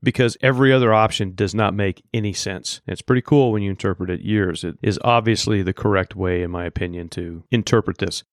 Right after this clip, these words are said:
So seventy units of seven years, or four hundred and ninety total years, are decreed for your people.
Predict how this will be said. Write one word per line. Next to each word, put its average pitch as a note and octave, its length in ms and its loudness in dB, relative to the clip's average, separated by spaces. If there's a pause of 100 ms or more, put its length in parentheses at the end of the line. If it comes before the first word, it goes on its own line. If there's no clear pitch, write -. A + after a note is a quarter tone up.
(140)
So B2+ 140 2
seventy D#3 480 4
units B2 540 2
of G#2+ 180 -4
seven B2 400 2
years, F#2+ 400 0
or G#2 220 0
four B2+ 320 2
hundred C#3 420 2
and G2 260 -4
ninety A2 440 2
total C3 400 2
years, G2 360 0
are G2+ 140 -2
decreed A2+ 640 0
for G2 320 0 (240)
your G2+ 240 0
people. - 480 0